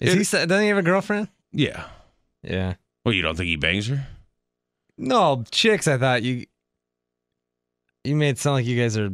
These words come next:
Speaker 1: banging multiple chicks.
Speaker 2: <laughs> You know, so it'll get more often when, uh, when
Speaker 1: So you
Speaker 2: football season
Speaker 1: started,
Speaker 2: gets
Speaker 1: now
Speaker 2: here.
Speaker 1: you're taking the summer off, even though you were never, okay. I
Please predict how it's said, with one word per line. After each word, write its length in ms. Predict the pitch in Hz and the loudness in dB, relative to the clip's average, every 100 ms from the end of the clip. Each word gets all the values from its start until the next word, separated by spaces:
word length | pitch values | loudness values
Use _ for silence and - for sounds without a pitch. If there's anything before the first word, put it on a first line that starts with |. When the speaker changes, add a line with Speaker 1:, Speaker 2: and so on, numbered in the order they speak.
| 90 | -8
Speaker 1:
banging 640 | - 98 117 123 107 98 82 _ _ _ | -10 -2 0 0 0 -2 -4 _ _ _
multiple 600 | 107 113 147 185 113 - - | -4 0 0 0 -4 -8 -18
chicks. 420 | - - - - - - 147 - | -18 -20 -20 -6 -4 -2 -2 -2
Speaker 2:
<laughs> 380 | 147 - 113 - - 95 - _ - 139 107 - - | -4 -4 -10 -10 -14 -18 -18 _ -4 -4 -4 -8 -4
You 160 | 240 180 | 0 2
know, 240 | 139 123 | 2 -2
so 220 | - 165 | 0 0
it'll 180 | 180 180 | 2 2
get 160 | 165 139 | 0 0
more 260 | 135 123 | 0 0
often 380 | 104 98 101 87 | 0 -2 -4 -6
when, 260 | 87 82 82 | -6 -6 -4
uh, 520 | 73 73 - - 87 92 - _ _ - | -4 -6 -8 -10 -14 -16 -20 _ _ -20
when 100 | - - - | -20 -20 0
Speaker 1:
So 180 | 131 147 | 4 4
you 40 | |
Speaker 2:
football 80 | 151 143 | 4 2
season 140 | - | 4
Speaker 1:
started, 380 | 175 180 165 143 | 4 6 6 4
Speaker 2:
gets 80 | 139 | 2
Speaker 1:
now 100 | 147 | 2
Speaker 2:
here. 80 | |
Speaker 1:
you're 80 | 147 | 2
taking 280 | - 147 139 | 2 0 0
the 60 | 127 | -2
summer 340 | - 135 123 | -2 0 0
off, 380 | 127 123 110 104 | 0 0 -2 -2
even 240 | 117 110 | -4 -2
though 200 | 110 107 | -2 -4
you 160 | - 107 | -4 -4
were 80 | 107 | -2
never, 360 | 107 101 101 - | -2 -2 -4 -4
okay. 280 | 110 104 | -6 -4
I 60 | 87 | -6